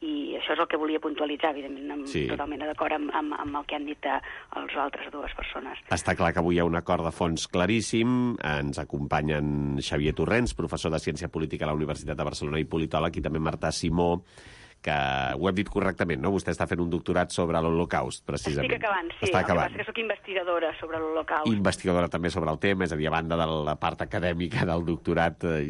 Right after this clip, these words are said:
Speaker 2: ja s'hi dedica això més
Speaker 1: Sí,
Speaker 2: enllà
Speaker 1: no fa
Speaker 2: de
Speaker 1: quinze anys que m'hi dedico.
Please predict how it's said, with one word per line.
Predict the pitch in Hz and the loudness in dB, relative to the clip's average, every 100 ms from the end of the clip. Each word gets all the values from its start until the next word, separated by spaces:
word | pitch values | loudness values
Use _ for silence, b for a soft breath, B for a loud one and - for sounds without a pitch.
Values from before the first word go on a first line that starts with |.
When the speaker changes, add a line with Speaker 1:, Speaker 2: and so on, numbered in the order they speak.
| 82 | 2
Speaker 2:
ja | 101 95 | 2 4
s'hi | 98 | 2
dedica | 92 87 85 87 | 2 2 2 0
això | 82 85 80 | 2 0 2
més | 80 | 2
Speaker 1:
Sí, | |
Speaker 2:
enllà | 85 80 76 | 2 2 2
Speaker 1:
no | 76 | 2
fa | |
Speaker 2:
de | 76 | 0
Speaker 1:
quinze | - 185 | 0 0
anys | 170 - | -2 -4
que | 160 | -4
m'hi | 160 | -2
dedico. | 156 156 151 | -2 -4 -4